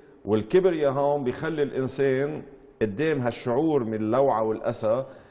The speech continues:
يتجبر، يتكبر، ويروح يعمل أعمال انتقامية. هذا كان عنده ندم، بس ليك وين قاده الندم؟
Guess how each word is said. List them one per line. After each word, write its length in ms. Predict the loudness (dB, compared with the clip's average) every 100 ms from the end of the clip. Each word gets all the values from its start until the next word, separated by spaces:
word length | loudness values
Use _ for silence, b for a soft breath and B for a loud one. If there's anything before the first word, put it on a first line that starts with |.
| B B
يتجبر، 760 | -4 -2 0 4 2 2 -8 -8
يتكبر، 760 | -12 -10 -6 -4 -4 -4 -6 -10 -18 -20 -8
ويروح 440 | -2 0 0 0
يعمل 380 | 0 0 0 -2
أعمال 360 | -2 -2 -4 -4
انتقامية. 720 | -2 0 0 0 -2 -6 -10 -14 -20 -20 -20 _ _ _ _ -20 -20 _ _ -20 _ _ _ _ _ _
هذا 240 | 2 2 2
كان 240 | 0 0
عنده 380 | 0 0 0 0
ندم، 240 | 0 0
بس 220 | -2 -2 0
ليك 180 | 0
وين 140 | 0 0
قاده 220 | 0 -2
الندم؟ 320 | -4 -4 -4